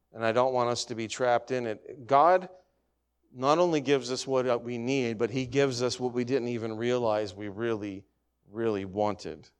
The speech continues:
So I'm just calling on all of us this morning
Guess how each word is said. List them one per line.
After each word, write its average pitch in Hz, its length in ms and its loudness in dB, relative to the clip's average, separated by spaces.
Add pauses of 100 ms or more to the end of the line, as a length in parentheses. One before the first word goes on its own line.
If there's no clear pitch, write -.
(2000)
So - 140 -6
I'm 123 80 -2
just 139 160 -4
calling 160 420 4
on 113 140 2
all 127 300 6
of 110 100 2
us 110 180 0
this 110 240 -4
morning 110 560 2